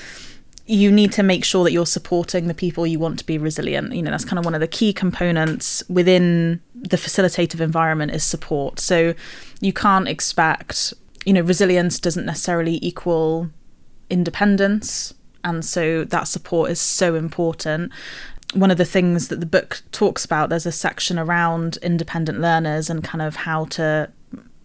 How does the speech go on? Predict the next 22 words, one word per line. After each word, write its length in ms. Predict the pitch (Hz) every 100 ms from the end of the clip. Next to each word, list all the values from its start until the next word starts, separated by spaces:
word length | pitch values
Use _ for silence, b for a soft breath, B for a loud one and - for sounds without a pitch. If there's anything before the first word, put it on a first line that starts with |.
| -
help 340 | - 185 -
your 100 | 175
learners 320 | 165 156 151 -
to 60 |
become 440 | 175 - - 196 180
more 220 | 151 160
independent. 680 | 156 - 170 165 151 156 B B B -
And 60 | 190
one 80 |
of 60 | 190
the 60 | 185
things 260 | 190 185
that 80 | 170
it 60 | 147
says 320 | 185 175 160
is, 200 | 170 -
you 100 | 175
know, 100 | 160
withdrawing 500 | 170 - 175 165 156
support 440 | - - 165 156
too 200 | - 165
quickly 640 | 156 165 - 165 160 156